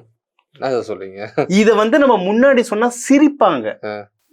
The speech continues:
Speaker 2: இன்னைக்கு அவெஞ்சர்னு ஒரு படம் போடுறான், அதை நம்ம, நம்ம புராணத்துல இருந்து ஒரு கான்செப்ட் எடுத்து அவன் படமா எடுத்துட்டு இருக்கான்.
Speaker 1: ம், ம், ம்,
Speaker 2: அது
Speaker 1: ம்.
Speaker 2: அவதார்னே வேற நம்ம பேரையே வைக்கிறான், அப்பவும் நம்மளுக்கு புரிய மாட்டேங்குது.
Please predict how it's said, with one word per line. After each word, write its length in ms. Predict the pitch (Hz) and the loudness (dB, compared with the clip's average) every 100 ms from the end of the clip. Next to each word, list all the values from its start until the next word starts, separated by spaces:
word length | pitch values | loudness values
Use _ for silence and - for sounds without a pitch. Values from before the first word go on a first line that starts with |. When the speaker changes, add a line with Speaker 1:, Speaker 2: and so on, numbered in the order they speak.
| 202 | -10
Speaker 2:
இன்னைக்கு 520 | 196 220 240 247 262 | -4 0 0 2 2
அவெஞ்சர்னு 540 | 170 190 254 226 240 254 | 2 2 2 2 2 2
ஒரு 200 | 233 - | 0 0
படம் 380 | 180 208 254 220 | 0 2 2 2
போடுறான், 260 | 190 214 | 2 2
அதை 160 | 233 190 | 2 0
நம்ம, 340 | 175 185 190 190 - - | 0 0 -2 -2 -12 -6
நம்ம 480 | 147 185 220 214 196 | 0 0 2 0 0
புராணத்துல 420 | 240 254 254 240 | 0 2 2 0
இருந்து 220 | 233 240 233 | 0 2 4
ஒரு 200 | 202 170 | 4 2
கான்செப்ட் 480 | 190 214 233 220 | 0 0 0 0
எடுத்து 240 | 196 185 220 | 0 -2 -2
அவன் 180 | 202 170 | -2 0
படமா 320 | 165 175 196 190 | 0 0 0 0
எடுத்துட்டு 360 | 165 143 131 | -2 -6 -10
இருக்கான். 180 | 113 110 _ | -14 -14 _
Speaker 1:
ம், 100 | - | -16
ம், 420 | 131 120 110 120 113 | -12 -12 -12 -14 -16
ம், 140 | 117 | -4
Speaker 2:
அது 160 | 135 170 | 0 2
Speaker 1:
ம். 20 | |
Speaker 2:
அவதார்னே 680 | 147 175 214 240 226 233 254 | 4 2 2 2 2 2 4
வேற 240 | 247 226 | 4 4
நம்ம 220 | 196 165 202 | 2 2 0
பேரையே 360 | 208 214 233 | 2 2 2
வைக்கிறான், 480 | 190 175 185 151 143 | 0 0 2 2 0
அப்பவும் 320 | 214 233 285 | 0 2 4
நம்மளுக்கு 220 | 269 233 175 | 4 2 0
புரிய 280 | 190 196 | -4 -2
மாட்டேங்குது. 500 | 180 147 127 113 104 | -2 -2 -4 -8 -14